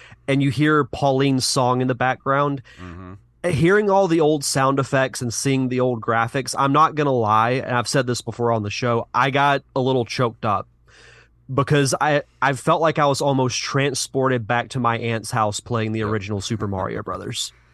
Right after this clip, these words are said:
Speaker 2: I know exact-, and that was the same feeling I got playing that game. I need to go back and play through that again. I think it's been, it's been long enough I can go back and play through and, and be almost, like, new again.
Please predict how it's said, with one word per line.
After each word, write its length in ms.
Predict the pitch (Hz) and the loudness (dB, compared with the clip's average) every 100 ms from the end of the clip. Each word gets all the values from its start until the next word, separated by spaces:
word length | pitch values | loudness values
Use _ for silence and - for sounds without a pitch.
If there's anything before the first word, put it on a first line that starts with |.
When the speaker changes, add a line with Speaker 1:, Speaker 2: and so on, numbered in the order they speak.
| _ | _
Speaker 2:
I 120 | 82 | -12
know 200 | 87 110 | -10 -8
exact-, 480 | 98 78 85 95 95 | -8 -10 -8 -6 -6
and 140 | 95 92 | -6 -6
that 140 | 98 | -6
was 180 | 107 - | -8 -10
the 80 | 101 | -14
same 580 | - - 120 117 120 | -14 -8 -6 -6 -8
feeling 460 | 110 117 110 107 95 | -8 -6 -4 -4 -4
I 120 | 92 | -6
got 280 | 87 85 - | -6 -8 -8
playing 380 | 90 85 82 82 | -10 -8 -10 -12
that 160 | 78 | -12
game. 180 | 82 82 | -12 -12
I 80 | 123 | -12
need 140 | 233 285 | -12 -10
to 60 | |
go 120 | 170 | -8
back 240 | 101 104 - | -6 -8 -10
and 120 | 80 | -12
play 160 | 101 87 | -12 -12
through 220 | 92 90 | -12 -10
that 180 | 80 71 | -10 -12
again. 240 | 78 82 | -14 -12
I 80 | 113 | -10
think 180 | 196 165 | -10 -12
it's 100 | 131 | -10
been, 320 | 135 123 107 _ - _ | -10 -10 -12 _ -20 _
it's 140 | - | -10
been 160 | 220 175 | -6 -2
long 260 | 135 120 | -2 -2
enough 340 | 110 101 90 - | -4 -4 -4 -6
I 80 | 92 | -8
can 160 | 98 | -8
go 140 | 92 87 | -6 -6
back 240 | 95 90 | -8 -10
and 100 | 82 | -14
play 220 | 98 95 | -10 -10
through 420 | - 90 95 101 - | -8 -8 -8 -10 -12
and, 400 | 92 87 82 87 _ | -12 -12 -14 -20 _
and 480 | 92 82 80 78 80 _ _ _ _ _ _ - | -12 -12 -14 -18 -20 _ _ _ _ _ _ -12
be 180 | 110 101 | -10 -8
almost, 460 | 98 104 95 - | -8 -6 -8 -10
like, 220 | 90 76 | -12 -12
new 320 | 82 87 90 78 | -14 -12 -12 -12
again. 400 | 73 62 50 | -14 -18 -20